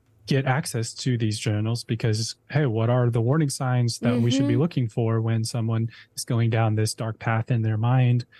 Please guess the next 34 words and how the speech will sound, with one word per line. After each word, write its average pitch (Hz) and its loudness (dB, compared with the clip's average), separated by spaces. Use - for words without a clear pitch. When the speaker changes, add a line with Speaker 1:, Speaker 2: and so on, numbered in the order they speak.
Speaker 1:
And, 107 0
you 185 0
know, 117 2
again, 123 2
it's 101 -6
just, - -2
it's - -12
helpful 117 -2
to 107 -4
have 110 0
facts 131 -4
to 120 -2
work 131 0
with 104 -4
so - -2
that 113 0
we 113 0
don't 123 0
have 113 -2
to 107 -2
grasp 104 -2
at - -16
straws, 123 0
so 117 -2
we 110 0
don't 110 -2
have 110 -2
to - -6
mistrust 104 -2
authorities, 110 0
et - -12
cetera. 127 -4
Speaker 2:
Yep. 190 -2
Speaker 1:
Uh, 110 4